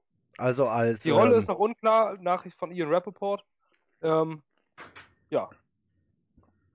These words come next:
Speaker 1: So, ballerst du das gleich auf die Newsseite? Ähm, warten, bis wir hier fertig sind, dann sind's keine Breaking News mehr, dann sind's nur noch News.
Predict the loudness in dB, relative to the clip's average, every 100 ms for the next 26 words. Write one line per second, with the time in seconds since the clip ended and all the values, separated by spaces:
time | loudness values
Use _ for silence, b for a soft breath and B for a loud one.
0 | _ _ _ _ -8 -2 -2 2 2 2
1 | 2 2 2 2 2 2 -2 -4 -6 -6
2 | -2 -2 0 -2 -2 0 0 0 2 2
3 | 2 -8 -4 -4 -2 -2 -2 -4 -6 -6
4 | -4 -6 -6 -8 0 0 2 0 0 -4
5 | -4 -6 -6 -4 -4 -6 -8 -6 -4 -4
6 | -4 -6 -8